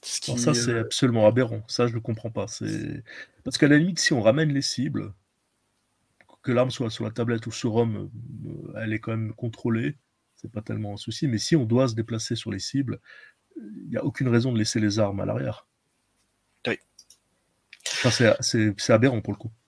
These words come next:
Speaker 1: Mais, mais en fait, je devrais peut-être même faire un, un live sur le sujet,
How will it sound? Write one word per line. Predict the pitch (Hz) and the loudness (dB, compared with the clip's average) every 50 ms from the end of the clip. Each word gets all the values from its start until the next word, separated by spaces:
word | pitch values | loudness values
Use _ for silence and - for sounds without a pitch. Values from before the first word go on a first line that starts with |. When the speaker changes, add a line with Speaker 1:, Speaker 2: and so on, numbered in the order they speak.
| _ _ - - | _ _ 0 2
Speaker 1:
Mais, | 143 147 143 151 151 147 127 | 4 4 4 4 2 2 2
mais | 131 147 151 165 | 4 6 6 6
en | 139 135 - 139 | 6 4 -2 0
fait, | - - 180 - - - 131 | 6 6 6 6 6 2 2
je | 107 | 4
devrais | 143 135 131 | 4 4 4
peut-être | - - 135 - 135 - - | 2 0 0 0 0 0 0
même | 147 127 - | -2 -2 -2
faire | - - 127 117 | 0 0 2 2
un, | 120 101 107 110 117 123 123 123 - _ _ _ _ _ _ _ _ _ _ _ _ _ _ _ _ _ _ _ _ _ - - 113 117 110 110 110 | 0 -2 -4 -6 -6 -8 -14 -18 -20 _ _ _ _ _ _ _ _ _ _ _ _ _ _ _ _ _ _ _ _ _ -20 -20 -20 -18 -18 -16 -14
un | - - 117 | -8 -4 0
live | 113 123 127 135 131 113 110 113 | 4 6 6 6 6 4 0 -2
sur | 110 - - 131 | -2 0 0 0
le | 104 | 0
sujet, | - - - 143 120 107 123 123 139 143 | 0 0 0 0 0 2 2 2 0 -2